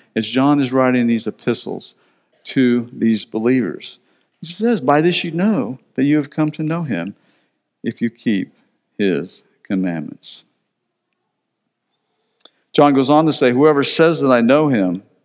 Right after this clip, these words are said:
but does not keep his commandments, is a liar, for the truth is not in him." Whoever does not keep his commandments, there's no fruit, is a liar. Why? Because the truth is not in him.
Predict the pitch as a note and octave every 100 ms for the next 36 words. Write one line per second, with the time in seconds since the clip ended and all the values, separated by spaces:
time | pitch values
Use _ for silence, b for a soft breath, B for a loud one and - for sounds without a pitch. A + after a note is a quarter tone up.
0 | _ - A#2 A#2+ C3+ A#2+ - - D#3+ D#3+
1 | D3+ - A2 F#2 F2+ F2+ - _ _ _
2 | - A2+ G2+ F#2+ G#2 F2 E2 E2+ _ _
3 | _ - B2+ B2 - E3 G2 - - _
4 | _ _ - G#2+ G#2+ A#2+ A#2 A2 E2+ C#3
5 | F#3 F3+ E3 C3+ E3 E3+ - - F#3+ F#3+
6 | F3 - E3 D#3+ E3+ F3+ - D3 B2+ F3+
7 | G3+ - D3 E3 F#3 _ b b b b
8 | b b b b b - D#3 D#3+ D#3+ E3
9 | C3+ A2 A2 C3 D3 E3 G3 A3+ F3 _
10 | _ _ _ _ _ - F3 C3+ B2 -
11 | B3 D3 B2 C3 C3 C3+ C#3+ B2+ G2